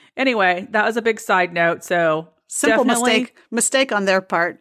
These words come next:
Speaker 2: Simple little mistake. "Oh, sorry," but sent us over,
Speaker 1: Yeah.
Speaker 2: like, the deep end. <laughs>
Speaker 1: It was crazy. It was so crazy. And it, honestly, I did create a backup account, and I was really stressed out about it because it just felt so weird.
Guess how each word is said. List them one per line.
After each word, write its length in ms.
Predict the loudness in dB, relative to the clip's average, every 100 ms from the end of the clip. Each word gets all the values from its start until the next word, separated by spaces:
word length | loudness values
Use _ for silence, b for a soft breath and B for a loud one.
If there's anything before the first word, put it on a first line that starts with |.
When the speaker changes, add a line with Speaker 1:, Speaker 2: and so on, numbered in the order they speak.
| -10
Speaker 2:
Simple 300 | -4 -2 0
little 160 | -2
mistake. 400 | -2 -4 -6 -6
"Oh, 80 | -6
sorry," 380 | -6 -2 0 0
but 320 | -2 -6 -8
sent 220 | -4 -2 0
us 180 | 0
over, 240 | 2 2 2
Speaker 1:
Yeah. 180 | 2 0
Speaker 2:
like, 180 | -2
the 60 | -4
deep 240 | -4 -4 -4 -4 -2
end. 220 | -2 -4 -6
<laughs> 80 | -2
Speaker 1:
It 120 | 0
was 140 | -2 -4
crazy. 560 | 0 2 2 -2 -4
It 80 | -2
was 120 | -2
so 180 | 0 -2
crazy. 360 | 0 -2 -2 -2
And 100 | -2
it, 80 | 0
honestly, 760 | 0 0 -2 -2 0 0 -2 b b b b b b b _ 0
I 120 | 0
did 220 | 2 -2
create 220 | -2 -2 0
a 60 |
backup 400 | 0 0 0 -2
account, 500 | -4 -4 0 0 -2 -10 -10
and 500 | -4 0 0 -2 -8 _
I 120 | -2 -2
was 240 | -4 -10 -12
really 260 | -4 -2
stressed 380 | -2 -2 -4 0
out 120 | -2
about 260 | 0 0 0
it 140 | -2
because 360 | -6 -6 -6 -6
it 100 | -8
just 180 | -8 -4
felt 240 | -2 -2 -4
so 680 | -6 0 2 4 2 -2 -8
weird. 500 | -8 -2 0 0